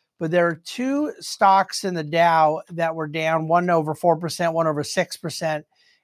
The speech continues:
And the one down six percent, um, what is a three hundred and eighty dollar stock, and the Dow is price weighted, meaning that the bigger the price of the company as opposed to the market capitalization, like the S and P is weighted,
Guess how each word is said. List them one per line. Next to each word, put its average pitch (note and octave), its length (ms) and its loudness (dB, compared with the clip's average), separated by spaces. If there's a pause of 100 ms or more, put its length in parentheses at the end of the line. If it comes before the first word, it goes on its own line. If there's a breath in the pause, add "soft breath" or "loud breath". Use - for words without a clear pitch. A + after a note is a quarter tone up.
And D#3 200 0
the D3 60 -4
one F3+ 200 2
down D#3+ 240 2
six A#3 300 -2
percent, F#3 640 -4 (100)
um, E3 500 2
what E3+ 460 2
is E3 460 -4
a D#3 260 -2
three F#3 200 -4
hundred D#3+ 280 -2
and D3+ 80 -6
eighty E3 320 -4
dollar D3+ 460 2
stock, G3+ 460 0 (380 soft breath)
and E3+ 160 -6
the D#3+ 60 -4
Dow F3+ 380 4
is E3 140 -4
price - 520 0
weighted, C#3 460 -4 (680 soft breath)
meaning F#3 440 0
that E3+ 180 -4
the E3 80 -2
bigger G3+ 480 -2
the F3 140 0
price B3+ 600 0
of E3 140 -6
the D#3 80 -8
company D3+ 540 -6
as D#3 160 -6
opposed E3 540 -4
to D#3 100 -6
the C#3+ 120 -6
market F#3 500 2
capitalization, C#3+ 880 -4
like C#3+ 240 -6
the D3 120 -6
S C#3 200 -6
and C#3 80 -12
P G3+ 240 -4
is C#3+ 180 -4
weighted, C3+ 460 -10